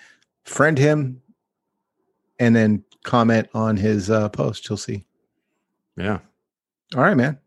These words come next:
Speaker 1: Good looking out.
Speaker 2: Cool.
Speaker 1: Look for that.
Speaker 2: Okay.
Speaker 1: Okay. All right, you guys. <laughs> Have fun. Be well.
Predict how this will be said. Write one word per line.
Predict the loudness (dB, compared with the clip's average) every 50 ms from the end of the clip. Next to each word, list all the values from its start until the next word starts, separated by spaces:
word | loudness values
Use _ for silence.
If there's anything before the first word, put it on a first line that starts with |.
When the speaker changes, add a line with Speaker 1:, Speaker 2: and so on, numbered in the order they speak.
| _ _ _ -2
Speaker 1:
Good | 0 0
looking | 0 0 0 0 -2
out. | 0 0
Speaker 2:
Cool. | -2 -2 -4 -6 -12 _ _ _ _ _ _ _
Speaker 1:
Look | -4 -4 0 0
for | 0 0
that. | 0 -2 -4
Speaker 2:
Okay. | -6 -10 _ _ _ _ _ _ _ _ _ _ _ _ _ _ -2
Speaker 1:
Okay. | -2 -2 -2 -2 -2 -2 -2 -2 -4 -6 _ _ _ _ _ _
All | 2 2
right, | 4 4 4 2 0 -2
you | -4 -2 0
guys. | 2 0 0 2 2 2 2 2 0 -2 -6 -10 -16 _ _ _ -4
<laughs> | -4 -4 -6 -8 -8 -8 -8 -10 -12 -12 -14 _ _ _ _ _ -20 -20 _ _ _ _
Have | -2 0 0 2
fun. | 2 2 4 4 2 0 -2 -4 _ _ _ _ _ _ _ _ _ _ _ _ _ _ _ _ _ _ _ _
Be | 0 0 2
well. | 4 4 4 4 2 0 -2 -6